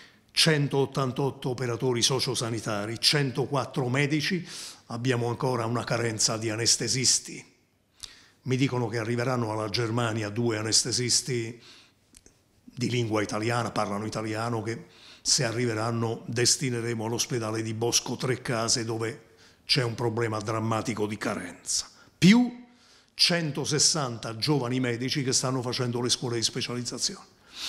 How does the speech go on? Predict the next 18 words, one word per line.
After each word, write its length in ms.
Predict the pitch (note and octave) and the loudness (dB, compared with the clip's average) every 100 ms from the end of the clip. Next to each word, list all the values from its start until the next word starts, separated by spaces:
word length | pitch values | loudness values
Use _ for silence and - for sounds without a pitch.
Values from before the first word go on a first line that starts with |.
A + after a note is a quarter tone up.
| - - - | -8 -8 0
Quindi 380 | C#3 C3+ A#2+ | 2 4 4
ottocento 840 | C3+ C#3 - C3+ - D3 D3 C#3+ C#3 | 2 2 0 2 4 4 2 0 -2
infermieri 600 | B2 C3+ C3 C#3 C3+ C3 | 0 0 0 2 2 2
assunti 440 | - D3+ B2+ C3 | 2 2 0 -2
tre 180 | B2 B2+ | -2 0
mesi 300 | B2 A2+ A#2 | 2 2 0
fa, 240 | G2+ - - - - | -4 -10 -14 -18 -12
quattrocentodiciannove 1600 | - C#3 - C#3+ C3 D3 C3 C3 B2+ B2 B2 B2 B2 A2 G#2 G2 - - - _ - | 0 2 2 2 2 2 2 0 0 0 0 2 2 0 -4 -6 -10 -20 -20 _ 2
in 200 | F#3 F3+ | 6 6
questi 400 | D3+ C3+ - B2+ | 4 4 2 0
giorni, 480 | B2 E3 D3 E3 C#3 | -2 -2 -2 -2 0
centottantotto 1300 | - C#3 A#2+ C3+ B2+ C3 A#2+ B2+ B2 - B2 A2 - - - | 2 0 -2 -4 -2 -2 0 0 0 -4 -4 -4 -8 -20 -6
operatori 520 | C3+ C3 B2 A#2+ B2 | -2 0 2 2 2
sociosanitari, 840 | A#2+ A#2+ C3+ B2 C3 B2+ C#3+ C3+ C3 | 2 2 0 0 0 2 2 2 0
centoquattro 640 | C#3 B2 B2+ B2+ B2 C#3 | 0 0 0 0 0 -2
medici, 400 | B2 A2+ A#2 - | -2 -4 -2 2
centosessanta 840 | - C3+ B2 A2+ B2+ - A2+ A2 A#2+ | 2 2 -2 -2 2 2 0 -4 -2
specializzandi. 880 | - C3 A#2+ A#2 G#2+ - - - | -2 -2 -4 -6 -8 -8 -10 -20